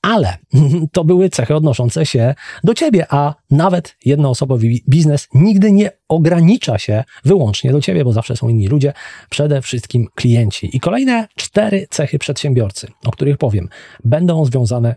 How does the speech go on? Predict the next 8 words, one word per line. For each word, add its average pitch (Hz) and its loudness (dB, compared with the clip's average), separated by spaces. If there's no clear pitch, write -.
właśnie 123 -2
z - -16
kontaktem 107 -2
z - -14
klientami. 196 0
Powiem 214 0
ci - -12
też - -4